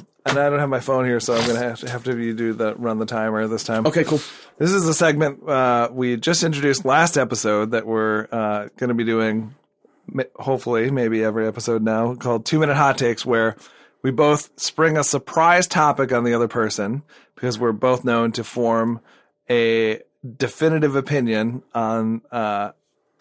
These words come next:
Speaker 1: you know, a moment's notice on any issue.
Speaker 2: Yeah.
Speaker 1: And, uh, we each get two minutes to pontificate.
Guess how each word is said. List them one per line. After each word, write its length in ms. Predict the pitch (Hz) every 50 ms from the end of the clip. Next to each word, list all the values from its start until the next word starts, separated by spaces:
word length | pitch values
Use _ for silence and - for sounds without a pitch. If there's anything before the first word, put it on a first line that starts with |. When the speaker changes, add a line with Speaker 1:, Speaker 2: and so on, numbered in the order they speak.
| - - -
Speaker 1:
you 120 | 131 120
know, 120 | 110 107 - - - - - -
a 60 | 117
moment's 380 | 120 123 123 127 127 120 123 123
notice 400 | 120 113 110 107 110 113 - 113
on 160 | 110 110 107
any 240 | 113 117 120 117 113
issue. 360 | 107 - - 107 110 117 147 - - - - -
Speaker 2:
Yeah. 220 | 160 160 - 92 - - - _ _ _ _ - - -
Speaker 1:
And, 340 | 117 117 113 113 117 110
uh, 460 | 120 107 113 113 113 110 110 110 113 110 120
we 280 | 123 127 123 127 127
each 140 | 131 127 -
get 160 | - 131 127
two 140 | - - 143
minutes 340 | 139 139 139 143 135 - -
to 400 | - - 143 135 135 135 135 131 131 -
pontificate. 720 | - 139 139 143 - 165 151 147 131 - 110 95 - -